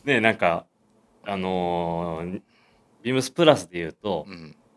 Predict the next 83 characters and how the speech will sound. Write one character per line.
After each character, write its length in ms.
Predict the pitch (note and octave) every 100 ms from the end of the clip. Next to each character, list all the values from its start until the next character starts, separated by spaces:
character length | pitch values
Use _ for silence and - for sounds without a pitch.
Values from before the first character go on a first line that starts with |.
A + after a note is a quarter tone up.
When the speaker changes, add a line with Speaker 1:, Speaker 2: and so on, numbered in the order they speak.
| -
Speaker 1:
な 80 |
ん 40 | G2+
か 60 |
そ 140 | F#2 F#2+
う 20 |
い 80 | F2
う 80 | E2
バ 100 | F2+
テ 180 | - G2
ィ 40 |
ッ 60 | -
ク 80 | _
と 80 | G2
か 100 | E2+
リ 160 | D#2+ F2+
ゾ 180 | A2 A2
ー 20 |
ト 160 | A2+ A#2
系 180 | B2
の 80 | A#2+
シ 140 | A2+ -
ャ 20 |
ツ 140 | -
は 100 | A#2+
着 140 | - A2+
る 100 | B2
ん 20 |
だ 100 | G#2+
け 80 | F#2
ど、 140 | -
ア 60 | G#2+
ロ 100 | D#3+
ハ 100 | F3+
シ 100 | F3+
ャ 40 |
ツ 120 | F3
は 180 | G2+ C#2+ _
み 60 | F2
ん 40 |
な 80 | F2
あ 20 |
ん 60 | E2
ま 80 | E2
り 60 |
着 140 | _ -
な 80 |
い。 40 | - _
Speaker 2:
そ 240 | - G2 E2+
う 40 |
で 100 | A#1
す 120 | -
ね。 200 | E2 F#2+ - _ _ _ _ _ _ _
Speaker 1:
自 100 | -
分 100 | C#3+
の 80 | G3+
中 80 | D#3
で 80 | F2
一 100 | F#2
緒 180 | - G#2+
で、 100 | G2
や 100 | D#2
っ 40 |
ぱ 160 | _ _ -
り。 80 |
Speaker 2:
う 40 | F#2+
ん。 120 | D#2+ -
Speaker 1:
な 120 | C3
の 140 | B2+ G2
で、 120 | A2
今 220 | D#3+ D#3
の 100 | B2+
時 160 | F#2+ G#2
期 140 | G#2+
も、 340 | C3 D#3+ F#2+ - _
こ 80 | G#2
の 160 | A2 G#2+
上 140 | D#3
か 140 | D#3+
ら 100 | C#3
な 100 | F#2+
ん 60 | F2+
か 140 | E2+
ね、 220 | D#2+ F2